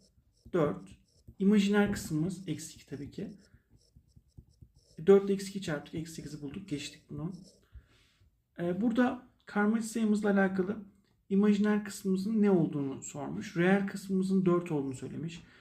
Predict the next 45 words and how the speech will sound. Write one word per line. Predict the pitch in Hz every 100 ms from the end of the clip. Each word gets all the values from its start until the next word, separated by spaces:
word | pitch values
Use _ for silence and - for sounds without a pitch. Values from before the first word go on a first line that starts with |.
| _ _ -
E, | 170
reel | 190 208 208
kısmımız | 202 - 208 196
dört | 214 220
ise | 208
aslında | 190 196
şu | 196
iki | 185 -
x | 185 -
dört. | 143 - - -
Yani | 160 165 185
i'li | 175 190
olmayan | 196 202 170 135 -
kısım | - - 135
dört. | 151 190 185
İki | - 208
x | 196 -
dört | 208 202
ise | 190 190 - - _ - _ -
x'imiz | 190 - 190 175
iki. | - - - - - _
X | 202 190 -
iki | 208 -
olunca | 233 269 220 165 165 - _ _ _ -
burası | 240 233 175
arkadaşlar | 165 165 160 156 233
iki | 254 -
kere | 190 185
üç | 185
altı, | 180 165 170
altıdan | 165 165 151
bir |
çıkardım. | - - 135 139
Beş. | 190 220 -
Yani | 180 214 202 -
i'nin | 180 202 240
katsayısı | 220 180 185 151 156
beş | 185
olduğu | 208 208
için | 233 196
imajiner | 190 196 190 196 185
z | 190
beş | 220 190 -
oluyor | 127 127
otomatikman. | - 151 - 190